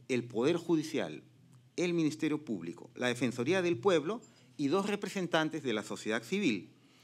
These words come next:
como la entidad Capital Humano y Social Alternativo, que se encuentra también presente en esta mañana, y el Movimiento El Pozo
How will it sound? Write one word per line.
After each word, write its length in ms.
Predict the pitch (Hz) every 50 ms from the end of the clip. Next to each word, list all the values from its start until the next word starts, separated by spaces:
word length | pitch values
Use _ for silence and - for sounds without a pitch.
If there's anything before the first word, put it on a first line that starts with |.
| - _ _
como 360 | - 131 127 123 123 127 127 123
la 120 | 110 113 113
entidad 440 | 113 107 - 127 131 143 156 -
Capital 440 | - 127 117 120 - 113 127 131 139 147
Humano 340 | 147 151 151 147 151 147
y 20 | 139
Social 300 | - 113 - - 127 127
Alternativo, 760 | 139 143 143 160 156 165 175 170 - 202 180 160 170 196 185 - - _ _ _ _ _ -
que 120 | - 98
se 80 | 104 95
encuentra 340 | 90 - 117 117 117 123
también 260 | 123 135 135 139 143 139
presente 500 | 165 160 - - 170 151 151 151 151 98
en 100 | 110 110
esta 180 | 110 - 160
mañana, 440 | 156 175 175 156 123 120 131 180 220 - - - _ _ _ _ _ _ - _ _ _ _ - - - - - - - _ -
y 200 | 165 175 190 - -
el 80 | 127
Movimiento 460 | 123 120 117 117 127 147 156 156 160
El 100 | 175 175
Pozo 460 | 175 - 185 170 151 - 165 170 175